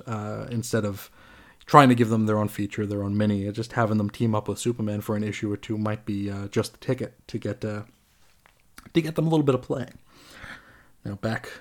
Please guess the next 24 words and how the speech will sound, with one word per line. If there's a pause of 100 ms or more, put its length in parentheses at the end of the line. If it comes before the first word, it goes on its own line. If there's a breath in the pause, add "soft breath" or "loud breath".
(120)
to,
uh,
Jim's
letter.
He
says,
"I
am
also
familiar
with
the
Dead
Man. (640 loud breath)
But
again,
the
story
is
good
and
demands
further
attention.